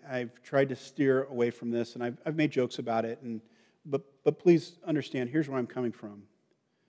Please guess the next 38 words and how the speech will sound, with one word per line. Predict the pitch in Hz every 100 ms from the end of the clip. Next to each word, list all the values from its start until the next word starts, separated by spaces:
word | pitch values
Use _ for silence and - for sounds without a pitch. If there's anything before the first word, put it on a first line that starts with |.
| _ _ _ _ _ _ _ -
Most | 143 156 202 202
of | 185
my | 147 147
time | 139 - 143 123 120
in | 117
Revelation, | 127 131 131 131 - 120
growing | 117 127 139 131
up | 127
in | 113
Baptist | 107 120 - 131 -
churches, | 139 123 - 104 104 - _ _ _ _ _ _ _ _ -
um, | 123 120 113 131
was | 139 -
trying | - 151 156 165
to | 156 151
understand | 143 131 - 131 123
the | 120
order | 120 113
of | 110 107
events | 104 107 104 -
and | 107
when | 117 135 135
the | 127 113 - - _ _ -
Antichrist | 123 131 117 127 117 -
was | 113
gonna | 127 117
be | 110 117 113
here | 117 113 110
and | 101 - _ _ _
where | 127 147 139
Russia | 131 - -
fit | 127 - 131 123
in, | 120 113
where | 127 135
China | - 131 123
fit | 120 139 123
in, | 123 123
and | 117